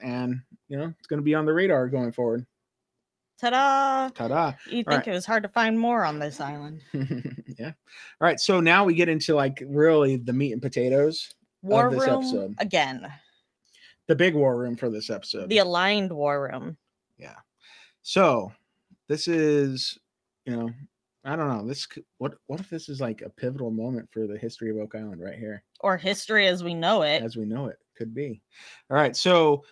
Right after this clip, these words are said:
Speaker 1: we had Rick, Marty, Steve, Doug, and Jack on
Speaker 2: Mm-hmm.
Speaker 1: hand, right? And we had teleconferenced in the, uh,
Speaker 2: Corian and Chris,
Speaker 1: yeah,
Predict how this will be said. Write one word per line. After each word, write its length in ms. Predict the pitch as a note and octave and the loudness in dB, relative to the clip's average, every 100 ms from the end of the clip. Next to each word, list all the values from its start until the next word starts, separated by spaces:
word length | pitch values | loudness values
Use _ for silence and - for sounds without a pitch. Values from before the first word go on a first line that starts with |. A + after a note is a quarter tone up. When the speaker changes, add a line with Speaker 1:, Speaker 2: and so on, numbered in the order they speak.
| _ | _
Speaker 1:
we 100 | D3 | 0
had 160 | D#3+ C3 | 2 4
Rick, 260 | D#3 D3+ D3 | 4 2 2
Marty, 280 | C#3 D3 | 2 2
Steve, 440 | D3+ - C3 C3 C3+ - A#2 | 0 -2 -2 -2 -4 -12 -4
Doug, 260 | A2+ A#2+ | -2 -2
and 140 | B2+ A#2+ | -4 -4
Jack 280 | A#2 G#2 - - - - | -4 -8 -12 -18 -16 -8
on 180 | A#2+ A#2 | -6 -4
Speaker 2:
Mm-hmm. 140 | F#3 | -2
Speaker 1:
hand, 200 | G3+ B3+ - G#2+ | -4 -6 -10 -8
right? 240 | A2+ C#3+ _ _ _ _ _ - | -8 -8 _ _ _ _ _ -10
And 80 | B2+ | -4
we 80 | C3 | 0
had 160 | D3 | 0
teleconferenced 720 | - E3+ F#3 F#3+ E3+ D#3+ C#3+ | 2 2 2 0 0 -4 -2
in 360 | F#3+ E3 C3 C3+ _ _ _ _ _ - | 0 2 0 -2 _ _ _ _ _ -10
the, 500 | A2+ A2 G#2+ G#2+ G#2 | -4 -2 0 -2 -2
uh, 360 | G#2+ G#2 G2+ A2 - _ _ - | -2 -4 -8 -10 -16 _ _ 2
Speaker 2:
Corian 440 | A#3 G#3 G#3+ A3 | 4 6 2 0
and 140 | A#3 | -2
Chris, 500 | A#3+ G3+ F#3+ - - _ _ | -2 0 0 -4 -14 _ _
Speaker 1:
yeah, 220 | A2 F2 | -12 -12